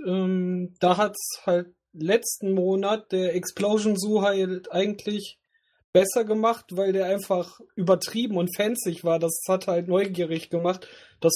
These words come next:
fehlt diesem Spiel halt irgendwie meines Erachtens. Also, es ist halt ein Puzzler. Die Story, wie du sie jetzt gerade ausgerollt hast, ist halt eigentlich Nonsens. Also interessiert halt wirklich kein Schwein.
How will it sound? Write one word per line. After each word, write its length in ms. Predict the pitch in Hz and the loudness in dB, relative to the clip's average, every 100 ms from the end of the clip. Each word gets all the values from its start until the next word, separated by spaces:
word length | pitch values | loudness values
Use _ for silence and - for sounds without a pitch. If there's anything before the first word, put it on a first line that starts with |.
| - | 4
fehlt 380 | 196 190 - | 2 2 -6
diesem 340 | 185 208 202 180 | -6 -4 -2 -2
Spiel 420 | - - 175 165 | -4 -4 -2 0
halt 240 | 165 156 | 0 -2
irgendwie 500 | 156 170 160 151 156 | 0 0 0 0 0
meines 380 | 156 156 156 151 | 2 2 0 0
Erachtens. 640 | 151 139 156 - 160 156 - | 0 0 -4 -4 -2 -2 -2
Also, 240 | 160 170 - - - - - _ _ _ _ _ _ _ _ - | 0 0 -2 -8 -20 -20 -20 _ _ _ _ _ _ _ _ 4
es 100 | 180 | 4
ist 160 | - | 6
halt 160 | 202 196 | 4 4
ein 100 | 190 | 0
Puzzler. 720 | - 220 220 240 240 240 247 - _ _ _ _ _ _ _ _ - | 0 0 0 -2 0 0 -4 -12 _ _ _ _ _ _ _ _ -8
Die 80 | 180 | -4
Story, 460 | - 208 226 247 | 0 2 2 0
wie 100 | 196 | -4
du 120 | 190 233 | -6 -4
sie 140 | 220 | -2
jetzt 200 | 202 190 | -2 -4
gerade 260 | - 190 190 | 0 0 0
ausgerollt 680 | 208 247 - 160 175 185 202 | 0 -2 -4 0 0 0 -2
hast, 200 | 190 190 | -2 -4
ist 200 | 185 - | -4 0
halt 320 | 175 170 - | 0 -2 -8
eigentlich 760 | - 175 185 190 175 170 170 - _ _ _ _ - | -2 0 0 -2 0 -2 -4 -16 _ _ _ _ -2
Nonsens. 720 | 139 151 151 143 139 143 - | 0 2 2 0 -2 -4 -6
Also 240 | - 151 160 | -4 0 2
interessiert 560 | 160 160 160 180 170 | 0 0 2 2 2
halt 240 | 160 156 170 | 0 -2 -8
wirklich 340 | 160 165 156 | -6 -6 0
kein 220 | 160 156 | 0 0
Schwein. 480 | - 160 156 175 214 | -4 0 2 2 0